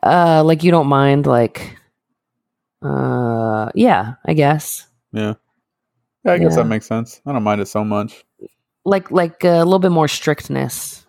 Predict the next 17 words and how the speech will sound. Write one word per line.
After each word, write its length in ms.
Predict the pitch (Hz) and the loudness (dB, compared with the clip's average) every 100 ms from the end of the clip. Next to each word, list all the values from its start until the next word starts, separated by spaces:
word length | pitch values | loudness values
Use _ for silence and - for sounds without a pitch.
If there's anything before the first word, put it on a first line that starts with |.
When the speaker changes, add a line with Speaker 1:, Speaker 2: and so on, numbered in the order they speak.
| - | -6
Speaker 1:
I 80 | |
think. 480 | 143 139 139 - - - _ _ _ | -2 -2 -4 -8 -20 -20 _ _ _
I 80 | 170 | -2
think 200 | 180 247 | 0 2
where 140 | 233 180 | 2 2
it 60 | - | 2
comes 260 | 165 170 | -2 -2
from 240 | - 175 175 | 0 0 2
is, 220 | 147 - | 0 0
is 180 | - 147 | -4 -4
some 220 | - 151 | -2 -2
of 60 | 151 | -2
your 200 | 143 - | -2 -2
answers 600 | 135 139 - 143 139 - | -4 -6 -6 -6 -6 -10
to, 400 | - 143 139 131 | -8 -6 -4 -4
um, 480 | 123 117 110 110 135 139 _ _ _ _ _ _ _ _ _ _ _ - | -4 -4 -4 -6 -10 -14 _ _ _ _ _ _ _ _ _ _ _ -4
uh, 600 | 151 143 139 - - | 0 0 0 0 -2